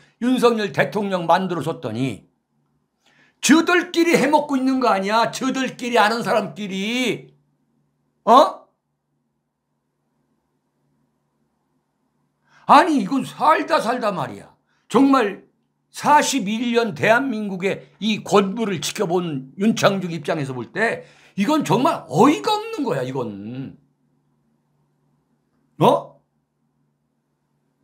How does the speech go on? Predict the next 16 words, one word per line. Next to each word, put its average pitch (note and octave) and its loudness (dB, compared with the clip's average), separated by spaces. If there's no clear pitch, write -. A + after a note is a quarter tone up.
국민들이 C4+ 2
지금 A3 -4
뭐라고 F#3+ 0
하는 F3+ -4
줄 E3+ -6
알아? F3+ -10
"그래, D4+ -2
너희들끼리 A3+ -2
다 - 0
해먹어라." F3+ -2
어? - 2
이것은 D4 2
말이에요. C#3+ -4
이건 G#3 -2
어떤 D#4+ 0
사건보다도 A#3 -2